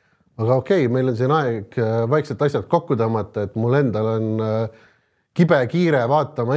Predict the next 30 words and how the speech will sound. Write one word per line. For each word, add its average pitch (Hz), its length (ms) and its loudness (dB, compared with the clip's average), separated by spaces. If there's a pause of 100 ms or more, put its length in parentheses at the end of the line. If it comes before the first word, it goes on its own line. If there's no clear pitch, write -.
N 143 80 2
B 139 160 2
A 131 160 0
trade 151 340 0
line, 120 460 0
äh, 117 80 0
special 143 400 -2
show'sid, 127 480 0
et, - 240 -10
äh, 104 300 -2 (840)
et, 98 240 -10
äh, 120 180 2
ootan, 143 400 0
et - 240 -12 (120)
äkki 123 260 -2 (320)
LeBron 135 340 0
James 143 320 0
tuleb 117 320 -2
San 147 140 2
Antonio 131 340 0
Spursi 139 400 0
täna, 117 380 -2
et, 110 340 -8
äh, 110 380 -2 (1080)
äh, 110 220 -2 (320)
kogu 143 240 4
lootused 131 400 -2
on 127 80 0
selle 156 260 2
peal. 117 300 -2